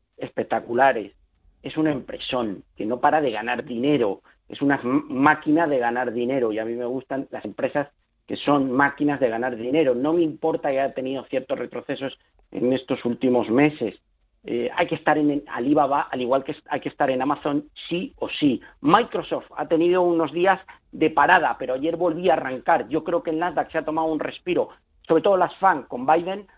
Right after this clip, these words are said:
pero van a volver a recuperar posiciones. Por lo tanto, creo que también hay que estar en, en Microsoft. Es verdad que hay que manejar los pesos,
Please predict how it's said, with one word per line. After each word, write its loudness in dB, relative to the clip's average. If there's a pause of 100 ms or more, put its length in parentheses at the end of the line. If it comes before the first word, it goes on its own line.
(180)
pero 2
van 0
a 0
volver -2
a 2
recuperar -8
posiciones. -6
Por -8
lo -6
tanto, -4 (300)
creo 2
que -6
también -2
hay -6
que -8
estar -4
en, -6
en -8
Microsoft. -6
Es -10
verdad 4
que -2
hay 0
que -6 (100)
manejar -2
los -4
pesos, -6